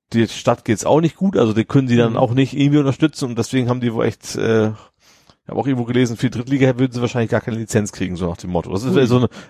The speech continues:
Speaker 1: so eine Vermutung eines Kommentators. Das ist
Speaker 2: Mhm.
Speaker 1: natürlich die Frage, ob das realistisch ist, ne? Aber denen geht's tatsächlich finanziell echt nicht gut, äh, und das wirkt sich natürlich dann auch immer schnell aus.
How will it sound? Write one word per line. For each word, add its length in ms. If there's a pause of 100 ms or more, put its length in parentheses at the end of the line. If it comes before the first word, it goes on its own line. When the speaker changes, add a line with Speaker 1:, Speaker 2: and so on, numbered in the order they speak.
(320)
Speaker 1:
so 360
eine 180
Vermutung 560
eines 500
Kommentators. 800
Das 120
ist 40
Speaker 2:
Mhm. 80
Speaker 1:
natürlich 300
die 20 (320)
Frage, 320
ob 120
das 200
realistisch 480
ist, 160
ne? 120 (340)
Aber 160
denen 120
geht's 200
tatsächlich 360
finanziell 380
echt 200
nicht 120
gut, 360 (120)
äh, 220
und 200
das 240
wirkt 200
sich 80
natürlich 260
dann 80
auch 60
immer 160
schnell 180
aus. 300